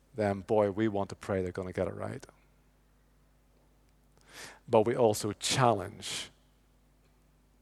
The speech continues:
whenever we see injustice come. In Acts chapter four,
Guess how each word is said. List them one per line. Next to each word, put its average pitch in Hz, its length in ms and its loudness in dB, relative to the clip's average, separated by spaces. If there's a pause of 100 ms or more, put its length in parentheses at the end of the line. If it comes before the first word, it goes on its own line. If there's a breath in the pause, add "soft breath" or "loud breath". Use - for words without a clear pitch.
(140)
whenever 107 280 2
we 101 140 -2
see 104 360 0 (120)
injustice 101 640 -6
come. 95 280 -14 (2250 loud breath)
In 127 80 0
Acts 127 220 10
chapter 127 340 12
four, 127 540 6